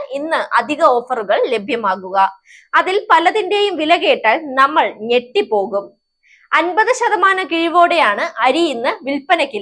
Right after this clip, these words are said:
ലഭ്യമാകുക. കൂടാതെ വെളിച്ചെണ്ണയ്ക്കും മികച്ച ഓഫറുകൾ ലഭ്യമാണ്. പുറത്തെ വിപണിയിൽ ഉയർന്ന വിലയുള്ള വെളിച്ചെണ്ണ ലിറ്ററിന് നൂറ്റി എഴുപത്തെട്ട് രൂപ എന്ന വിലയ്ക്കാണ് ഇപ്പോൾ ലുലുവിൽ നിന്ന് നിങ്ങൾക്ക് വാങ്ങാൻ കഴിയുക. കൂടാതെ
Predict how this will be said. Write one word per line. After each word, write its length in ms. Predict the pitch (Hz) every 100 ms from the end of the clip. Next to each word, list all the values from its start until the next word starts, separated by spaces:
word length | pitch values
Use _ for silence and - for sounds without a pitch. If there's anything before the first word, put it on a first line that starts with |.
| 220
ലഭ്യമാകുക. 640 | 220 294 277 254 202 190 196 - -
കൂടാതെ 420 | 262 269 233 240 453 _ _ 262
വെളിച്ചെണ്ണയ്ക്കും 680 | 285 285 403 311 226 226 403 269
മികച്ച 360 | 302 370 381 - - 233
ഓഫറുകൾ 460 | - 302 262 214 466 302
ലഭ്യമാണ്. 560 | 214 233 233 196 185 190 - _ _ _ _ _ -
പുറത്തെ 340 | 392 359 453 381
വിപണിയിൽ 420 | 403 370 370 359 - 254
ഉയർന്ന 340 | 302 339 370 370
വിലയുള്ള 340 | 349 349 311 302 254
വെളിച്ചെണ്ണ 440 | 254 277 302 214 269 -
ലിറ്ററിന് 500 | 277 294 359 240 214 - 269
നൂറ്റി 300 | 330 349 339 247
എഴുപത്തെട്ട് 520 | 311 320 392 403 - 392
രൂപ 180 | 330 302 320 269
എന്ന 140 | 269 247
വിലയ്ക്കാണ് 520 | 247 240 262 196 262 - 277
ഇപ്പോൾ 260 | 294 339 240 220
ലുലുവിൽ 380 | 262 277 302 285
നിന്ന് 220 | 220 208 494 523 _ 262
നിങ്ങൾക്ക് 420 | 285 302 285 240 - 196
വാങ്ങാൻ 420 | 233 254 269 254 196
കഴിയുക. 360 | 190 190 190 190 196 - _ _ _
കൂടാതെ 400 | 285 302 277 226